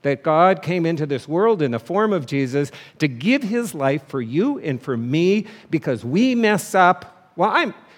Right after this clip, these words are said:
anybody else here mess up? Let's get a show of hands. Who, who messes up? We do. And we don't have to carry that burden ourselves. Jesus came to forgive us. We trust. We accept that forgiveness.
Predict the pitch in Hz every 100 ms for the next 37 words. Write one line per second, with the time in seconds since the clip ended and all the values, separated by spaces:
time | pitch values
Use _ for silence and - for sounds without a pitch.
0 | - 277 381 262 208 233 220 214 170 165
1 | 165 165 - - _ _ _ - _ _
2 | 233 285 381 370 214 - 226 190 139 160
3 | 120 117 - 160 339 359 - 240 294 269
4 | 202 - 196 151 165 117 92 - - _
5 | _ - - _ 135 170 180 143 165 151
6 | 104 87 - _ _ _ - _ _ _
7 | _ _ _ 147 151 180 233 220 208 -
8 | 175 190 180 160 135 160 156 139 110 -
9 | 107 95 - - _ _ _ - - _
10 | - 170 190 220 - 170 165 165 139 120
11 | 131 107 185 196 190 - 131 117 - 170
12 | 175 - 120 120 113 - - 190 202 -
13 | 165 139 151 120 131 117 120 117 -